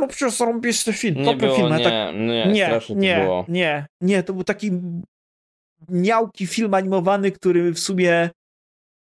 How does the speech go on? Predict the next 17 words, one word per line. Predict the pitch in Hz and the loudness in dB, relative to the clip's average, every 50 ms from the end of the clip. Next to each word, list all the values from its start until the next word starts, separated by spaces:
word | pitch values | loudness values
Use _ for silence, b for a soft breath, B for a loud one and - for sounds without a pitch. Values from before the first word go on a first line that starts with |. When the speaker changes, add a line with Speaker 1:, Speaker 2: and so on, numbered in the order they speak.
| _ _ _ _ _ _ _ - | _ _ _ _ _ _ _ -2
Speaker 1:
już | 208 190 185 175 | 0 0 0 2
widziałem | 190 190 175 220 214 208 202 190 | 0 2 2 2 2 2 0 -2
tysiąc | - 202 - 220 202 180 - | -4 -2 -2 0 -2 0 0
razy | 202 190 196 202 196 196 208 208 | 2 2 2 2 2 0 -4 -6
i | - | -6
który | _ - 196 190 185 | _ -2 2 2 2
dodatkowo | 175 165 190 196 196 - - - 196 190 185 | 0 2 -2 -2 -2 -2 -2 -2 0 0 0
był | 170 170 180 185 | 2 2 0 0
głupi | 165 156 160 160 185 175 - 165 156 | 0 -2 0 0 0 0 0 0 0
moim | 156 151 151 156 | 2 2 2 2
zdaniem | 143 143 160 160 156 143 | 2 0 0 0 0 0
pod | - 160 147 | -2 -2 -2
wieloma | 151 160 165 160 151 | 0 0 2 0 0
względami. | 143 143 151 160 156 147 160 165 165 160 151 | -2 -2 -2 -2 0 0 0 0 0 -2 -4
To | - 160 | -2 0
było | 156 160 151 | 0 0 0
takie, | 156 156 - 156 156 156 151 | 0 -2 0 0 0 0 -2